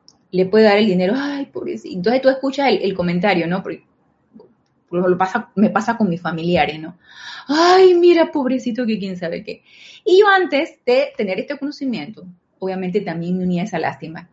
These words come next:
que estás enviando una energía destructiva a esa persona que para qué te cuento.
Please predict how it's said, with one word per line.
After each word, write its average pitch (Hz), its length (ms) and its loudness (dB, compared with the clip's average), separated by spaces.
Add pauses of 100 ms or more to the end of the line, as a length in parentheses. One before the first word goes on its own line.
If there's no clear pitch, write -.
que 185 120 -4
estás 220 520 -6
enviando 202 640 0
una 208 140 2
energía 185 300 -2
destructiva 196 680 -2
a - 20 0
esa 220 180 -2
persona 208 420 -2
que 190 120 -2
para 160 240 -2
qué 175 100 -2
te 202 160 -4
cuento. 175 460 0